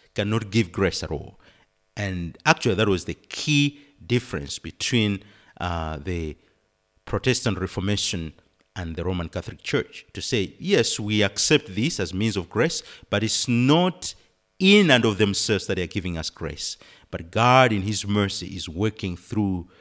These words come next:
uh, through them." And we do not place our faith in these things. We place our faith in Christ, and it pleases Christ to give us his grace through these things.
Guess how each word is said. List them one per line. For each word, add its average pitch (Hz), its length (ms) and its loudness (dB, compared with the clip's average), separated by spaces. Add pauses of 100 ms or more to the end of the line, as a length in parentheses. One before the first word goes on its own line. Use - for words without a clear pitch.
(320)
uh, 82 160 -6
through 90 300 -6
them." 73 300 -8
And 90 260 -4
we 92 140 -4
do 110 140 2
not 135 260 6
place 123 420 2
our 113 160 2
faith 147 420 2
in 95 180 -4
these 131 260 -2
things. 175 360 -4 (420)
We 80 100 -10
place 104 340 -4
our 98 120 0
faith 95 480 -4
in 85 180 -14
Christ, - 680 -2 (380)
and 85 240 -2
it 87 140 -4
pleases 85 320 0
Christ 80 440 0
to 78 60 -4
give 76 220 0
us 76 180 0
his 76 140 0
grace - 480 0 (320)
through 71 480 -2
these - 260 -2
things. 98 340 -8